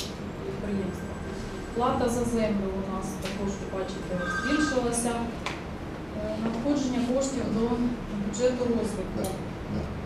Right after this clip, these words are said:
менше, також пов'язано з тим, що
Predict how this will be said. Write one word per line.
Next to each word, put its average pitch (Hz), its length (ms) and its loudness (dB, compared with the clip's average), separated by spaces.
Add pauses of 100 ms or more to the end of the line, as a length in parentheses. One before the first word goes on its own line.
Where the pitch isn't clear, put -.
(760)
менше, 302 280 6
також 240 340 2
пов'язано 233 680 4
з - 160 0
тим, 247 220 4
що 226 260 4